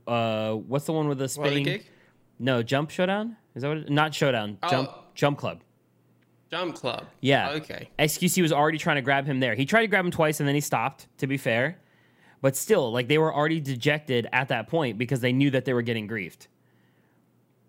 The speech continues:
Speaker 1: So
Speaker 2: It is a bit of a yikers.
Speaker 1: Yeah, like, you say it's not gonna affect the round, but it might have. But yeah, it affected the, the money of everybody. It affected everyone's standings. So
Speaker 2: Wait, did Cozy get less money as a result?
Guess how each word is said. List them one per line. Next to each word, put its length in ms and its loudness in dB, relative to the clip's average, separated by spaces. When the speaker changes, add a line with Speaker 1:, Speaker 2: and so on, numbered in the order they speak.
Speaker 1:
So 360 4
Speaker 2:
It 120 -8
is 100 -6
a 40 -6
bit 120 -6
of 80 -6
a 20 -6
yikers. 560 -8
Speaker 1:
Yeah, 220 4
like, 180 -2
you 100 0
say 220 2
it's 140 -2
not 140 0
gonna 100 -2
affect 200 -2
the 60 -4
round, 220 0
but 80 0
it 40 -2
might 140 0
have. 140 -8
But 120 2
yeah, 140 2
it 80 -4
affected 420 0
the, 300 4
the 60 0
money 260 0
of 80 -2
everybody. 480 -4
It 120 -10
affected 320 -2
everyone's 380 0
standings. 520 -4
So 280 0
Speaker 2:
Wait, 80 0
did 100 -6
Cozy 260 -2
get 200 -6
less 320 -6
money 220 -2
as 120 -6
a 60 0
result? 460 -4